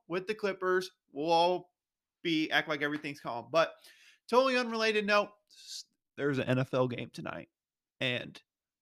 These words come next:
I'm super excited to watch it. Uh, so that's gonna <laughs> be it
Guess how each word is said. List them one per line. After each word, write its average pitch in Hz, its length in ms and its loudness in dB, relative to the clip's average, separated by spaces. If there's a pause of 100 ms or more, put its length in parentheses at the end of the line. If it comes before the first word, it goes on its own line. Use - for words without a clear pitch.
(160)
I'm 139 160 -10
super 139 260 -4
excited - 360 -8
to 135 80 -8
watch - 260 -10
it. - 220 -18 (720)
Uh, 160 320 2
so 165 460 2 (300)
that's 247 300 10
gonna 220 300 6
<laughs> - 20 -2
be 208 260 6
it 185 220 4